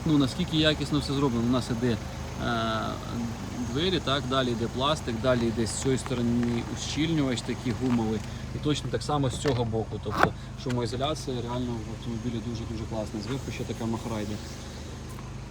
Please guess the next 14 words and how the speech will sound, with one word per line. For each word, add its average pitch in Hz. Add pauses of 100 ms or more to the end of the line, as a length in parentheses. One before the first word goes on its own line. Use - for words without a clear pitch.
(400)
Ззаді 123
тут 120
у 123
нас 117 (340)
нічого 120
не 120
побито, 123 (480)
також 120 (120)
все 131
в 117
ідеалі. 165 (340)
Задній 120
ряд, 120 (340)
стан 120